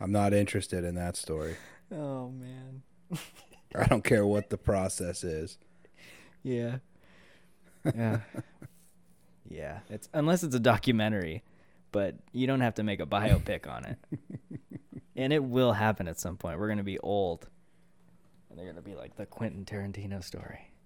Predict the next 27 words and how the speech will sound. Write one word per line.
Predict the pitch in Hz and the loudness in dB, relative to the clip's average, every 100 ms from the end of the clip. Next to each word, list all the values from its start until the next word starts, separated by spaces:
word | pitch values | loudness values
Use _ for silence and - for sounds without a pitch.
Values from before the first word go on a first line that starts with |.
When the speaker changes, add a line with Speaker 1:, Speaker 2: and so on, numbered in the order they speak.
| - - - - _ - | -20 -20 -20 -20 _ 0
Speaker 2:
Quint. | - 123 101 - 113 - | 6 6 4 -2 -4 -4
Speaker 1:
<laughs> | - - - | -10 -10 -12
Speaker 2:
That's | - - | -10 -8
what | - | -8
they'll | 73 | -4
call | - | 4
Speaker 1:
Quint. | 117 113 - - 196 | 6 6 0 -12 -4
Speaker 2:
it. | |
Yeah. | 165 - - - - - - - - - - - - - _ | -2 -2 -4 -12 -20 -20 -20 -20 -20 -20 -20 -20 -20 -20 _
<laughs> | 135 - - - - - - _ - - - | -6 -4 -10 -10 -16 -20 -20 _ -20 -20 -20
So, | - 135 | 2 6
yeah, | 131 117 | 8 10
that's | 135 135 | 12 12
a, | |
Speaker 1:
Anyway, | 113 95 92 | 10 6 4
Speaker 2:
that's | 101 | 8
Speaker 1:
what's, | 120 131 | 8 8
Speaker 2:
an | 131 | 8
interesting | 131 123 - 110 | 8 8 6 6
Speaker 1:
what's | |
next | 98 | 6
Speaker 2:
side | - 98 | 4 0
Speaker 1:
on | 90 | 0
Speaker 2:
note. | 87 | -2
Speaker 1:
our | 85 | -2
list? | 82 78 80 - - - - - _ - - | -2 -4 -4 -10 -18 -20 -20 -20 _ -10 0
Speaker 2:
Well, | 127 127 | 2 2